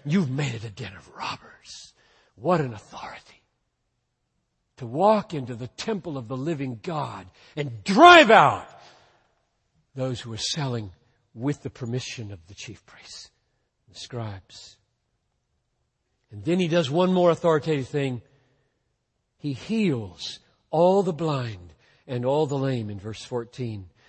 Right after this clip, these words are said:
The blind and the lame came to him in the temple, and he healed them. Now, the children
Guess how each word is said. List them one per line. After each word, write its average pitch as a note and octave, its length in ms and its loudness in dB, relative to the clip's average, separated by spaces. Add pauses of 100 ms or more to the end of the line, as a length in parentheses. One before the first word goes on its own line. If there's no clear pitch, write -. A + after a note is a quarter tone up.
(160)
The B2+ 80 -12
blind D#3+ 480 4
and C3 80 -2
the D3 80 -2
lame E3 340 0
came E3+ 360 -2
to D3 120 -6
him B2+ 220 -4
in B2+ 60 -4
the C3+ 60 -6
temple, C#3+ 560 -4 (360)
and A2+ 100 -12
he A2+ 60 -8
healed C#3 420 -2
them. G2+ 220 -14 (2000)
Now, G#2 440 -10 (1400)
the A2+ 80 -16
children B2 800 -4